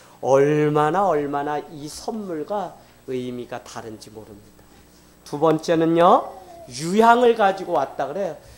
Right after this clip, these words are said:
유향은 누구한테 드릴 수 있냐면 제사장에게 드리던 물건입니다. 그러니까 즉 다시 말하면 예수님은 왕으로 오신 도중 시에 제사장으로 오셨다고 해요. 근데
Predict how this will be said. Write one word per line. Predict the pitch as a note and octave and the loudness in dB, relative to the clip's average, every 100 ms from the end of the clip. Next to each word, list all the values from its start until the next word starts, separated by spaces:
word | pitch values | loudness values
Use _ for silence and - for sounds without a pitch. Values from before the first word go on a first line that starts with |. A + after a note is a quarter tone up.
| - | -20
유향은 | D#3 F3 A3 A3+ B3 G3+ | -10 2 6 6 4 -2
누구한테 | E3+ F3+ G#3 G#3 A3 G#3 | -4 0 0 0 -4 -2
드릴 | G#3 G3 | -6 -6
수 | F#3+ G3+ | -8 -10
있냐면 | F#3+ F#3+ A3+ - | -8 -4 -4 -4
제사장에게 | - C3+ D#3 C#4+ C#4 C#4 B3+ A#3 G#3+ | -8 -8 2 2 4 4 2 0 -4
드리던 | - D3+ C#3+ D3 C3+ | -4 -12 -8 -8 -8
물건입니다. | B2+ A#2 B2 A#2 A2+ A2+ E3+ C3+ - _ _ _ - | -12 -10 -12 -12 -14 -10 -10 -10 -16 _ _ _ -8
그러니까 | B3 D4+ C#4+ - - | 0 2 2 -2 -14
즉 | - C#4 - | -6 -6 -8
다시 | - E3+ C4+ | -12 -10 -4
말하면 | B3+ A#3 B3 C4+ C#4+ E3 | 0 2 2 -2 -4 -4
예수님은 | E3 F3+ B3 A#3 C4 C4 | -4 -4 -6 -6 -6 -6
왕으로 | C#3+ - C#3 C4 C#4+ D4 | -8 -4 0 0 0 -2
오신 | C4 C4 B3 | -4 -6 -8
도중 | A3+ A3+ | -8 -8
시에 | G#3+ B3 B3 | -8 -8 -8
제사장으로 | - - A#3+ A#3+ B3+ C4 B3 A3+ A#3+ | -12 -12 -6 -4 -4 -4 -6 -6 -10
오셨다고 | - - _ - | -14 -18 _ -20
해요. | _ _ _ _ _ _ _ - _ | _ _ _ _ _ _ _ -20 _
근데 | - E3 D#3+ E3+ G#3 E4 | -6 -4 2 4 4 0